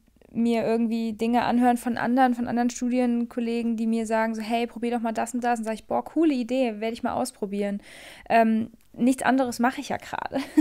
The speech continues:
<laughs> Deswegen, ähm, ja, Konzentration beim Üben. Den ersten Tipp, den ich für euch habe,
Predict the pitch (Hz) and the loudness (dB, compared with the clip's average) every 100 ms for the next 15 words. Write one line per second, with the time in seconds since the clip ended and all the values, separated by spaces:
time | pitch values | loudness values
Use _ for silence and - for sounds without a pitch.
0 | 294 311 302 320 320 - - - - - | 4 0 0 -6 -6 -10 -14 -12 -12 -6
1 | - 226 240 247 247 - 233 233 226 233 | -4 0 2 2 2 4 6 6 2 -2
2 | - 277 - 269 269 269 262 311 302 247 | 4 4 4 -2 -2 -4 -2 0 0 0
3 | 277 226 185 185 - _ _ _ _ _ | -2 -6 -6 -10 -14 _ _ _ _ _
4 | _ _ _ - - - - - - - | _ _ _ -20 -10 -10 -10 -20 -20 -20
5 | - _ - 254 247 330 - - 370 359 | -20 _ -4 0 4 2 0 -2 -2 0
6 | 214 208 - 202 202 208 202 208 233 254 | 0 0 -2 -4 -4 -4 -2 0 2 0